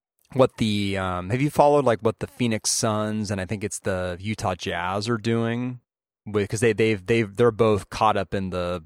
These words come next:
like, the Bally stuff where they're, the local, their local R S N has gone, you know, you know, belly up in the last few months.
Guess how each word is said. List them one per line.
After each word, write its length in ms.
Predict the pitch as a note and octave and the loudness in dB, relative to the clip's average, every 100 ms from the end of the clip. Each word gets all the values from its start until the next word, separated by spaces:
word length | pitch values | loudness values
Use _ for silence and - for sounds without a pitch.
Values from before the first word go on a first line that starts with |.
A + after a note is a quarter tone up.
| _ | _
like, 200 | F#2+ F2+ | -10 -8
the 80 | F#2 | -8
Bally 400 | F2+ F2 F#2 F2+ | -4 -4 -4 -4
stuff 480 | - - F#2+ F2+ - | -2 -2 -2 -4 -4
where 120 | G2 | -4
they're, 440 | F#2+ G2 F#2 F2+ - _ _ - | -2 -2 -2 -4 -8 _ _ 4
the 100 | B2 | 6
local, 320 | A2 G#2 - | 6 2 -2
their 200 | A2+ B2 | 2 4
local 300 | A2+ G#2+ G#2 | 4 2 2
R 220 | F2+ F#2+ F2+ | 2 2 0
S 160 | - | -2
N 180 | G2+ F#2 | -4 -4
has 160 | F2+ F2+ | -8 -6
gone, 600 | G#2+ F#2+ F2+ F2 F2 F2 | -4 -2 -2 -4 -8 -8
you 100 | G2+ | -6
know, 180 | F2 E2+ _ | -6 -8 _
you 200 | - G2 | -12 -10
know, 180 | D#2 E2 - | -10 -10 -4
belly 280 | G2 F#2 | -4 -2
up 200 | F#2 F2 | -4 -4
in 80 | F#2+ | -6
the 80 | F2 | -8
last 520 | E2+ E2+ F2 - - - | -6 -6 -4 -6 -8 -14
few 260 | - A#2 | -6 -4
months. 600 | F2+ E2+ E2+ E2+ - - | -4 -6 -8 -8 -6 -6